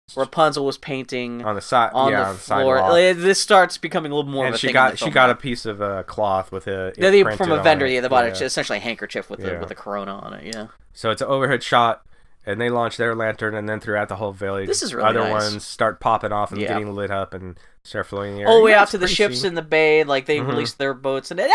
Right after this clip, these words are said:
Speaker 1: actually, this is one of the prettiest things I've ever seen in an anim-, animated film.
Speaker 2: Mm.
Speaker 1: Yeah, it's gorgeous.
Speaker 2: So, uh, Rapunzel gets super excited as shit pops off.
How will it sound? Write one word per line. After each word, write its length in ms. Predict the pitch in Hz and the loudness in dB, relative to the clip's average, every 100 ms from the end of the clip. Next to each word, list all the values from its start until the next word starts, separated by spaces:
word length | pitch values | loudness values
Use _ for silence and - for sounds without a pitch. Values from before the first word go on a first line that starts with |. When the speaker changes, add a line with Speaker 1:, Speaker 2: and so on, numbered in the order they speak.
| 427 | 4
Speaker 1:
actually, 300 | 359 180 143 - - | 0 -4 -8 -12 -6
this 180 | 339 | -4
is 120 | 269 226 | -2 -2
one 100 | 180 | -2
of 40 | |
the 120 | 131 - | -2 -2
prettiest 280 | 135 110 | -4 -4
things 180 | 120 101 | -8 -8
I've 80 | 98 | -8
ever 140 | 82 | -10
seen 160 | - 95 | -10 -14
in 60 | - | -14
an 60 | |
anim-, 200 | 65 64 | -14 -14
animated 420 | 78 85 - - | -14 -16 -16 -20
film. 240 | - - - | -16 -16 -14
Speaker 2:
Mm. 340 | 101 104 98 95 - | -10 -10 -12 -16 -16
Speaker 1:
Yeah, 180 | - - | -14 -14
it's 100 | - | -16
gorgeous. 460 | - 80 - - _ _ _ _ _ _ _ | -16 -16 -16 -18 _ _ _ _ _ _ _
Speaker 2:
So, 520 | - 110 104 101 101 | -8 -4 -4 -4 -6
uh, 560 | 101 98 92 90 90 85 | -4 -4 -6 -8 -10 -12
Rapunzel 400 | 107 123 139 127 | -10 -2 -2 -2
gets 140 | 123 120 | -4 -2
super 280 | 202 185 170 | -4 -2 -2
excited 420 | - 185 185 180 | 2 4 4 4
as 120 | 143 | 0
shit 200 | - 170 | 0 -2
pops 280 | - 151 - | 2 0 2
off. 420 | 147 113 92 - | 2 2 0 -14